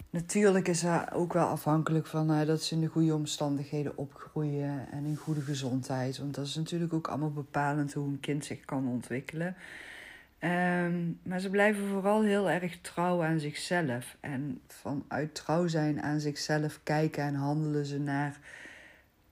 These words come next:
ja, alles wat ze meemaken en wat ze zien. En, ehm, ze gaan ook steeds meer ervaren wat wel gewenst en wat niet gewenst is. Juist doordat,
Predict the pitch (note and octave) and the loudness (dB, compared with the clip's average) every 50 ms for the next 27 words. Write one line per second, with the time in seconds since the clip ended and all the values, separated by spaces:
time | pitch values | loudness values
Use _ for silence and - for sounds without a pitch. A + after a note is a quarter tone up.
0 | _ _ _ _ _ _ _ - - D#3+ D3 - - - C#3+ C#3+ D3 D3+ - - | _ _ _ _ _ _ _ -2 0 0 2 2 2 2 2 2 2 0 0 -2
1 | D#3+ D3 - - E3 D#3 D#3 D3+ D3 C#3+ C#3+ D3 C#3+ C#3 C3+ C#3 C#3+ C#3 - D3 | -2 -2 -2 -2 0 0 2 2 2 2 2 2 0 0 2 0 -2 -2 -2 -2
2 | C#3 C3 - - D3+ D3+ D3 D3 - - - D3+ D3 C#3+ - F#3+ E3+ C#3+ C3+ C3 | -2 -2 -2 -2 -2 -2 -2 -4 -4 -6 -8 -6 -6 -2 0 2 2 2 2 0
3 | C3 - - - - - _ _ _ _ - - - D#3 D#3+ E3 E3 E3 E3+ E3+ | -4 -10 -18 -20 -20 -20 _ _ _ _ -14 -6 -2 0 2 4 4 4 4 2
4 | E3 - - - - _ _ _ - F#3 F3+ F3 F3+ F3+ F3 F3+ F3+ F3+ F3+ F3+ | 2 0 -4 -10 -20 _ _ _ -6 -4 -2 -2 -2 -2 -2 -2 -2 -2 -2 -4
5 | E3+ - - - _ _ _ _ _ _ _ _ _ _ - - - - G#3+ F#3+ | -6 -10 -14 -20 _ _ _ _ _ _ _ _ _ _ -20 -14 -8 -4 0 2
6 | G3+ G3 G3+ G3+ G3 - - - F3 E3+ E3+ - - - E3 E3 D#3+ - - D#3+ | 4 4 4 4 2 -2 -2 -2 -2 -2 -4 -4 0 2 2 2 2 0 0 0
7 | D#3+ D#3 D3 - C#3 D3 C#3 C#3 C3+ C#3 C#3 C#3+ C#3 D3 C#3+ - - C3+ C#3 C#3+ | 2 2 2 0 -2 -2 -2 -2 -2 -2 -2 -2 -2 -4 -4 -4 0 0 2 2
8 | C#3+ C#3+ C#3 C#3 C3+ C#3 C3+ C#3 C#3 - - - - C#3 C#3+ C#3+ C#3+ D#3 D#3+ E3+ | 2 0 -2 0 0 2 2 0 0 -2 -6 -6 -4 -2 -2 0 0 2 2 2
9 | F#3+ F#3 - - - C3+ C3 C3 B2+ C3 C3 - - - - G#2 C#3+ C#3+ - - | 2 0 -2 -4 -6 -4 -2 -2 -2 -4 -4 -6 -8 -8 -8 -8 -8 -8 -12 -14
10 | - - C3 C3 C#3 C#3 D3+ F3 F3+ F3 - - C3 B2+ B2+ C3 B2+ C3 - - | -12 -12 -6 -2 0 2 4 4 2 2 -2 -4 -6 -6 -4 -4 -4 -6 -6 -10